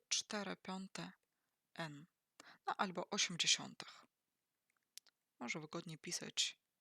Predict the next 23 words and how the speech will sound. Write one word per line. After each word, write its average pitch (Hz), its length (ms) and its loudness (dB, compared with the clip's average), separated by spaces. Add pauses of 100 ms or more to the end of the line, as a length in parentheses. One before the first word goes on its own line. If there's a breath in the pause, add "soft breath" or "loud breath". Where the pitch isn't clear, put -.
(380)
zero - 360 -2
osiem 180 480 -2
N 165 240 -10 (400 loud breath)
albo 175 240 -10
cztery 156 360 0
piąte. 151 480 -12 (580 loud breath)
W 208 120 -8
naszych 247 300 2
obliczeniach 180 540 -2
może 156 220 -4
wygodnie 160 380 -4
cztery 156 340 0
piąte. 147 380 -12 (1900 loud breath)
I 302 60 0
wtedy 254 520 4
rzut 233 260 2
na 175 140 0
oś - 280 4
Y 254 600 2
to 208 100 -4
będzie 190 420 0 (240)
sinus, - 640 0 (560)
czyli 165 300 -6